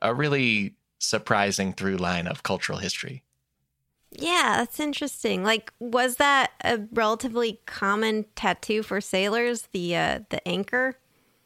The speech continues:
Speaker 1: Apparently for real, yeah. And, and also it's a little piece of line art that is interesting, but also not that hard to draw.
Speaker 2: Right.
Speaker 1: And so I think that's a lot of why artists especially said, "Sure, I can do a tattoo."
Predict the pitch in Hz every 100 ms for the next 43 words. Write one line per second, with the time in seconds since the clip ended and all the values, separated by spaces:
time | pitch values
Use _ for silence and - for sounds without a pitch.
0 | _ _ - _ 139 - 147 160 185 165
1 | 135 107 123 117 92 101 104 92 90 92
2 | - _ _ 110 117 117 117 127 - 110
3 | 107 104 - - - - _ - 110 104
4 | - 120 117 107 - 113 - 98 98 101
5 | 98 98 98 - - 101 101 95 92 -
6 | - - _ _ _ - 139 156 185 -
7 | 185 185 185 110 107 - 101 92 95 95
8 | 90 87 87 87 - _ _ _ _ -
9 | 220 180 160 - - - - 92 92 95
10 | - 92 - - - 98 95 92 92 95
11 | 92 92 87 101 - - 95 92 - -
12 | - 92 - 87 - 92 85 - - 208
13 | 156 165 127 107 95 - 92 - 95 92